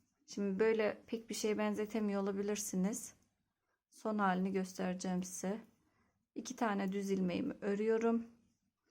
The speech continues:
Beş ilmeğimin ilkin-, ilkinin ilmeğini şöyle ters ördüm bir tanesini. Sonraki dört ilmeğimi iki iki örüyorum.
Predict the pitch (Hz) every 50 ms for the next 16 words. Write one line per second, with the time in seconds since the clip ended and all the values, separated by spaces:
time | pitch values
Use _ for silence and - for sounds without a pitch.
0 | _ _ _ _ _ _ _ _ 240 247 233 - - 220 196 190 185 185 180 175
1 | 175 190 - - - 220 214 214 - 233 214 202 196 185 185 - 220 220 208 208
2 | - 214 190 185 180 175 180 226 - - - _ _ _ _ _ _ _ - -
3 | - 214 208 208 202 196 190 185 180 175 175 202 202 - - 214 196 185 180 185
4 | - 202 196 208 208 - - 214 208 208 196 196 202 202 196 196 202 - 208 202
5 | 202 196 202 - - - 202 202 208 - - 226 220 208 190 180 180 180 - -
6 | 208 240 233 - - - - - - _ _ _ _ _ - 226 226 226 226 -
7 | 214 190 190 180 180 185 202 214 - - 226 - - 220 208 190 185 - 180 -
8 | - - - - - - 185